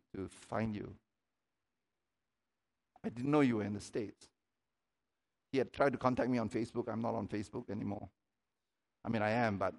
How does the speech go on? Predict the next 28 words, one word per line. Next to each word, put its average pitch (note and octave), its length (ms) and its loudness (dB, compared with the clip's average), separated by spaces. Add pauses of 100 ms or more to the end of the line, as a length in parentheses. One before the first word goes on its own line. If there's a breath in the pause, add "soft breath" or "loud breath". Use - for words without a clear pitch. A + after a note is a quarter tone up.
(200)
but F#2 180 -4
I, F2 340 -4
I F#2 80 -4
don't, G#2 280 0 (160)
I G2 100 -4
don't G2 300 -4
check - 240 -2
my E2 120 -4
Facebook. F2+ 420 -6 (800)
And A2 100 -2
so D3 140 6
he'd B2 200 2
been A2+ 140 0
waiting, A2+ 440 -2
waiting, A2 300 -4
waiting. A2 300 -6 (580)
Finally, B2 480 0 (1120)
I G2 80 -6
took A#2+ 200 -4
a G#2+ 40 -6
peek - 340 -6
into G2+ 180 -2 (180 loud breath)
<laughs> - 180 -20
Facebook - 340 -2
and G2 100 -4
saw B2+ 160 4
him. G2+ 200 -2 (400)
Ah! C3 220 -2